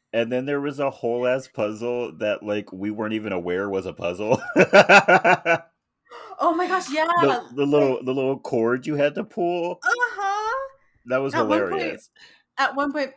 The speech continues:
Speaker 2: um, one of our friends was all like, "There's something there." And, like, he kept pulling me over and being like, "This is something." I'm like, "No, it's not. It just says, 'Don't touch it.'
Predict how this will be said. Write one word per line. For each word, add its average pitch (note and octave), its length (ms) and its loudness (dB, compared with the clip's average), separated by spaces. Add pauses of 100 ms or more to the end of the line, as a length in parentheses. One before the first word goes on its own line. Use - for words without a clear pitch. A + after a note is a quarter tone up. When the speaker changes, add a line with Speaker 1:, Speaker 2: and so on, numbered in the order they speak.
Speaker 2:
um, G#3 580 -4 (800)
one A#3+ 160 -8
of A#3 60 -8
our A3 100 -6
friends A3 400 -10
was G#3 220 -16
all G3 140 -6
like, F#3+ 360 -10 (480)
"There's A3+ 220 -8
something A3 360 -10
there." E3+ 540 -10
And, G#3+ 220 -10
like, F#3+ 200 -12
he A#3 120 -10
kept A#3 300 -12
pulling A3 240 -8
me G3 140 -10
over F#3+ 220 -6
and F#3 140 -12
being F#3+ 140 -16
like, E3 200 -14 (240)
"This A#3 320 -4
is A#3 160 -12
something." A3+ 400 -8
I'm G#3+ 80 -10
like, A#3+ 160 -10
"No, F4 160 -6
it's - 180 -14
not. C4 220 -4
It G#3 80 -14
just B3 160 -12
says, A#3 140 -14
'Don't A3 240 -12
touch A3+ 240 -14
it.' C#3 180 -16